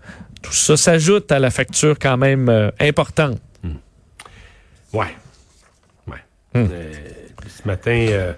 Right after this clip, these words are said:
Speaker 2: parlant de ça avec Luc Godbout, euh, disait, euh, et ça, j'avoue que ça m'a un peu renversé. Moi, moi, je, je, je, je disais, trouvant ces prestations, euh, nécessaires au début, devenues trop généreuses en cours de route, je disais,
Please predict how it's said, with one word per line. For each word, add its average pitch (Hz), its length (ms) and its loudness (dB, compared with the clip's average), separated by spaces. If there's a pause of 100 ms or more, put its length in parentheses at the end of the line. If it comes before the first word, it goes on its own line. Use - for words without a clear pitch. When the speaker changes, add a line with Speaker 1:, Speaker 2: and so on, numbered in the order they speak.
(420)
Speaker 2:
parlant 107 260 -2
de 104 60 -10
ça 135 100 0
avec 110 300 -2
Luc 104 260 -4
Godbout, 104 560 2
euh, 101 240 2
disait, 92 340 0 (120)
euh, 101 280 0 (960)
et - 120 -6
ça, 147 180 2
j'avoue 110 300 0
que - 60 -6
ça 110 140 0
m'a 113 240 4
un 104 60 2
peu 135 160 4
renversé. 113 580 0
Moi, 120 220 0 (420)
moi, 120 180 4
je, 131 240 2
je, 101 280 2
je, 95 200 0
je 90 140 -2
disais, 110 600 0 (1600)
trouvant 113 380 2
ces 123 120 -2
prestations, 110 800 0
euh, 82 40 -12 (260)
nécessaires 127 680 2
au 107 60 0
début, 101 540 0
devenues 117 460 2
trop 117 200 0
généreuses 104 500 2
en 95 120 0
cours 101 200 0
de 90 100 -2
route, 123 280 0
je 107 100 -2
disais, 92 460 0